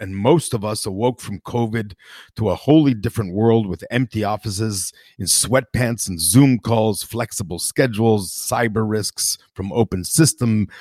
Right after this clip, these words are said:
mental health issues for us, for our kids, for our dogs, spoiled pets, greater family time. And yet there's a feeling of having less time. And let me ask you a question. Is it possible that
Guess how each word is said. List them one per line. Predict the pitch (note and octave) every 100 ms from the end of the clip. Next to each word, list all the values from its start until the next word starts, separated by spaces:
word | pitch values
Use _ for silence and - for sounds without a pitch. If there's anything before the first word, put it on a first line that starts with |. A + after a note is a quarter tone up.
| -
mental | A2+ B2+ G#2 F#2
health | E2 C#3 C3+ -
issues | B2+ - A#2+ G2+
for | - -
us, | C3+ A2 -
for | - F2
our | F2
kids, | - C#3+ C3+ G#2+ F#2+ -
for | G2
our | F#2 F2+
dogs, | E2 A#2+ B2+ A2+ G2 F2+ - - - -
spoiled | - - C3 B2+ G#2+ -
pets, | - E3+ B2 - -
greater | - C3+ C#3 B2 -
family | - D3+ C3+ C#3 A2+ G#2+
time. | - A#2+ A2+ A2
And | G#2 - _ _ _ _ _ _ -
yet | F3+ - -
there's | D3
a | C3
feeling | - - G#3+ G#3+ E3 B2
of |
having | C3 C3 B2+
less | A2+ C#3+ -
time. | A#2 F#2 F#2+
And |
let | C3+ F3
me | A3
ask | G3+
you | F3+
a | D#3
question. | - F#3 - A#2+
Is | B2 A#2+
it | F#3+ -
possible | - C#3 C#3+ - F#3 G#3 G3+ D#3+ _ - - _ -
that | B2+